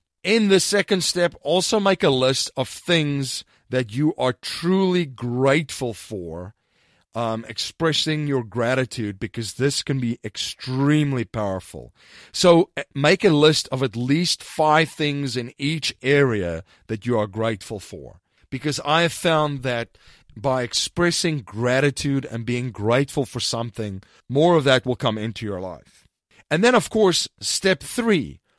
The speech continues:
what did not work? So this is where we look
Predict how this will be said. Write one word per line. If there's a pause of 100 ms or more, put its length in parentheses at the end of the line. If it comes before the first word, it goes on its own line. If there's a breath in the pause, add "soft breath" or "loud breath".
(140)
what
did
not
work? (380 soft breath)
So
this
is
where
we
look